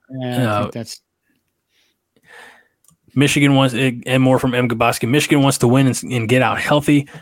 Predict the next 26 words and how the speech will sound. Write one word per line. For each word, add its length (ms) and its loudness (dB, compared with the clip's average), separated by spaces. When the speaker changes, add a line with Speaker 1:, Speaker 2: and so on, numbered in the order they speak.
Speaker 2:
Harbaugh 400 2
has 180 -2
nothing 240 0
to 60 -2
prove 220 2
because 320 -2
it's 100 -10
about 220 -2
Ohio 260 0
State, 280 -4
Penn 160 -4
State, 280 -4
and 180 -6
the 60 -8
playoff." 580 -6
Speaker 1:
That's 260 -6
Speaker 2:
You're 120 4
Speaker 1:
true. 80 4
Speaker 2:
right. 360 0
So, 520 0
trap 380 -2
game. 160 -2
Speaker 1:
Yeah. 140 -4
Speaker 2:
This 140 2
is 140 -2
where 400 2